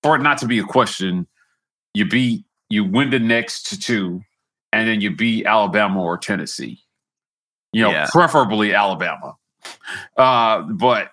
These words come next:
Speaker 1: you know,
Speaker 2: 'Cause
Speaker 1: you
Speaker 2: they're
Speaker 1: beat, they're number one in the country right now. They're the number one team in the country.
Speaker 2: Yeah,
Speaker 1: Yeah.
Speaker 2: Auburn's still, they're thirty-five in net.
Speaker 1: Mm.
Speaker 2: So, like, that's not a, that's not a horrible spot to be in right now.
Speaker 1: Right.
Speaker 2: Um,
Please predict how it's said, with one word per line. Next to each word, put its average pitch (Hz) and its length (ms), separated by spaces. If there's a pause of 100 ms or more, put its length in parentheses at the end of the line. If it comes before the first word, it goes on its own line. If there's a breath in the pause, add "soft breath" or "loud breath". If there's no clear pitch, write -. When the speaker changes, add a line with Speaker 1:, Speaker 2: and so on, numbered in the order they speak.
Speaker 1:
you 110 120
know, 101 140
Speaker 2:
'Cause 127 100
Speaker 1:
you 113 60
Speaker 2:
they're 175 180
Speaker 1:
beat, 135 120 (540)
they're 127 140
number 165 180
one 175 180
in 170 60
the 165 80
country 175 300
right 131 220
now. 104 260
They're 107 140
the 135 60
number 143 140
one 143 120
team 139 180
in 131 60
the 123 60
country. 123 420 (300)
Speaker 2:
Yeah, 139 120
Speaker 1:
Yeah. - 120
Speaker 2:
Auburn's 196 400
still, 185 720
they're 143 220
thirty-five 151 720
in 117 140
net. 101 400 (680)
Speaker 1:
Mm. 98 100
Speaker 2:
So, 127 240
like, 107 240
that's 120 260
not 139 220
a, 117 120
that's 95 220
not 135 140
a 113 60
horrible 110 340
spot 113 380
to 113 80
be 95 260
in 117 100
right 120 180
now. 131 400 (140)
Speaker 1:
Right. 113 320 (400)
Speaker 2:
Um, 101 600